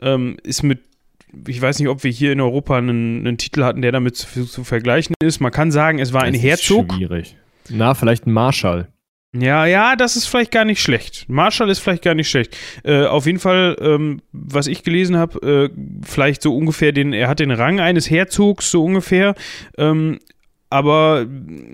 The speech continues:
Speaker 1: ja, übersetzt bedeutet das Barbaren unterwerfender großer General. <laughs> Ähm,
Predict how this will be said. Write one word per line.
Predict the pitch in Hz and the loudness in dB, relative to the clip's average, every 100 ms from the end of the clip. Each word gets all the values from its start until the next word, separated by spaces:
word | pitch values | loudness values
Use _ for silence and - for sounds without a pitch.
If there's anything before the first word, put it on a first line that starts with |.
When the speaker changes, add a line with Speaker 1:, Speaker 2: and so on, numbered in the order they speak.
| 101 143 | -10 -6
Speaker 1:
ja, | 147 165 185 170 - - - | -2 0 0 -2 -10 -20 -10
übersetzt | - 127 156 156 190 - | -4 0 2 2 2 0
bedeutet | 180 170 196 196 | 0 2 2 0
das | 185 185 - - | 0 0 -2 -4
Barbaren | 139 143 139 156 185 190 180 | 0 0 4 4 4 2 0
unterwerfender | 160 160 139 160 175 185 175 160 | 0 2 2 2 2 2 2 2
großer | 147 127 135 165 175 | 2 4 4 4 2
General. | 147 143 131 131 123 101 - | 2 2 2 2 2 0 -2
<laughs> | - - - - - - - 220 - - - - - - | -2 -2 -2 -6 -4 -4 -2 -4 -4 -14 -12 -10 -10 -2
Ähm, | 151 151 151 | 0 2 0